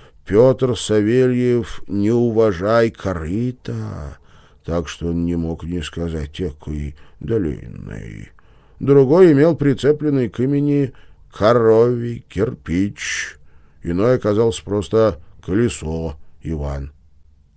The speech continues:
Оканчивая писать, он потянул несколько к себе носом воздух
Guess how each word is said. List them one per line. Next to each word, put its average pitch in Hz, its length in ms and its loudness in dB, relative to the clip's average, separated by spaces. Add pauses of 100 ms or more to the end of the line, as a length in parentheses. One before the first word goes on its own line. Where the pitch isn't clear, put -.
(280)
Оканчивая 73 880 -8
писать, - 580 -10 (400)
он 98 220 0
потянул 107 540 2
несколько 95 640 -4
к - 80 -18
себе 92 500 -4
носом 82 720 -6
воздух 123 840 0